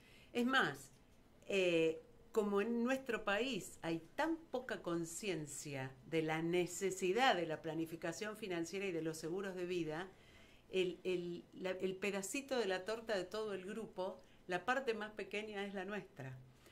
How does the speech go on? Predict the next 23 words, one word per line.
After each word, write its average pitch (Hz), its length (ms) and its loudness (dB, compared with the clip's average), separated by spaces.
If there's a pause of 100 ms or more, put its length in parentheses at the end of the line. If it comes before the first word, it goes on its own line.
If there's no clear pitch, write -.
(140)
Entonces - 300 -2
nosotros 226 440 -2
los 208 140 -2
productores 190 680 -2
que 160 200 -8
creemos 190 460 -4
tan 233 160 -4
profundamente 226 760 -4
en 185 80 -2
esto 175 500 -4
y 202 120 0
sabemos 208 640 -2
que 190 300 -4
es, 226 200 -6 (600)
eh, - 80 -10
como 202 400 -2 (100)
repito, 196 720 0
como 190 180 -2
digo 208 320 -4
cada 294 220 6
vez 233 200 0
que - 120 -10
vengo, 170 500 -2